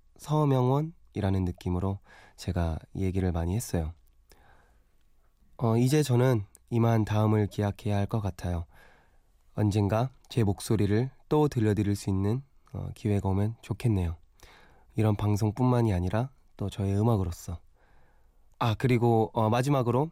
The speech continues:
하나만 더, 예, 말씀드리고 싶은데요. 우리는 방황이 아닌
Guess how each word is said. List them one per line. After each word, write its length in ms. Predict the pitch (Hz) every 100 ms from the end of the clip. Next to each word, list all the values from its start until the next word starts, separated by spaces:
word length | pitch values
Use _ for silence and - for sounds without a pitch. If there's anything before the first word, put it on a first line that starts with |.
| -
하나만 340 | 147 156 143 117
더, 220 | 95 85 _ _ -
예, 160 | 104 - -
말씀드리고 600 | 101 98 117 107 98 95
싶은데요. 480 | - 104 92 98 95 _ - - _ - _ _ _ _ _ _ _ - - -
우리는 340 | 123 131 127
방황이 480 | 120 110 120 127 117
아닌 340 | 98 104 90